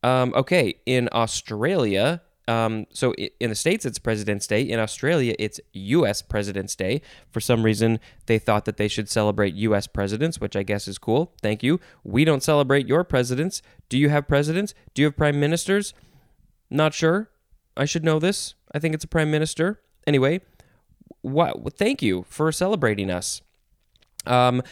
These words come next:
Belgium and Peru have Carnival. Uh, Serbia has Statehood Day of the Republic of Serbia,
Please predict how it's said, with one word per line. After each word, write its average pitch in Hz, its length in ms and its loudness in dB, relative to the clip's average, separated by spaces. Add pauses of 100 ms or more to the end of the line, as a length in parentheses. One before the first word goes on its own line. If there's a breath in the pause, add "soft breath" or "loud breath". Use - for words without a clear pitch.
(180 loud breath)
Belgium 160 540 2
and 151 240 0
Peru 147 380 4
have 127 280 0
Carnival. 127 800 2 (680 soft breath)
Uh, 123 300 4
Serbia 151 880 2
has 127 500 0
Statehood 143 680 0
Day 127 320 2
of 160 240 0
the 127 80 4
Republic 135 440 0
of 127 200 -2
Serbia, 127 560 0